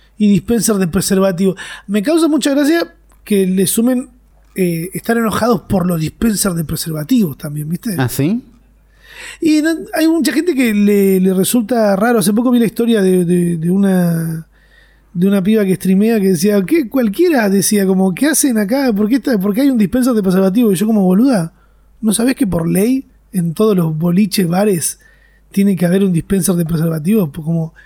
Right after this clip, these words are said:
Speaker 1: por una campaña de, no sé, no sé si es parte de la esi eso, porque es educación sexual integral.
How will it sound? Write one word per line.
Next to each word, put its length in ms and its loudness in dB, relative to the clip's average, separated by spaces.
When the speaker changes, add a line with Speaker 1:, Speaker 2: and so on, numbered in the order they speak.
Speaker 1:
por 140 -4
una 180 -2
campaña 800 0
de, 180 -2
no 100 2
sé, 160 0
no 100 2
sé 100 0
si 40 4
es 60 0
parte 260 -2
de 60 2
la 120 2
esi 220 2
eso, 160 2
porque 240 0
es 180 -4
educación 460 2
sexual 240 0
integral. 560 -2